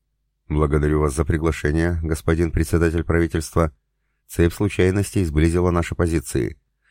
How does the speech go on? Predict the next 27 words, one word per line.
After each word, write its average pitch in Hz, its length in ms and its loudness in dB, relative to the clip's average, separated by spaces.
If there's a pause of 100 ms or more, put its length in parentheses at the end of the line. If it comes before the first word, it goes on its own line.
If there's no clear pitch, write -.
(120)
и 87 100 2
мы 104 120 6
подписали 101 540 0
серьёзный 90 480 0
договор. 85 420 2 (440)
Надеюсь, 71 580 -2
он 85 160 -4
поспособствует - 800 -4
более 73 320 0
быстрому 85 460 0
объединению 78 560 -2
наших 73 360 -4
цивилизаций. 78 680 -2 (720)
А - 140 2
если 101 320 4
отбросить 101 640 2
всю - 240 -6
эту 98 180 0
дипломатическую 87 880 -2
шелуху, 85 580 -2 (640)
то 95 80 2
я 107 160 2
недоволен. 98 640 2 (240)
Мы 73 180 0
топчемся 95 460 0
на 87 100 2
месте. 92 400 -4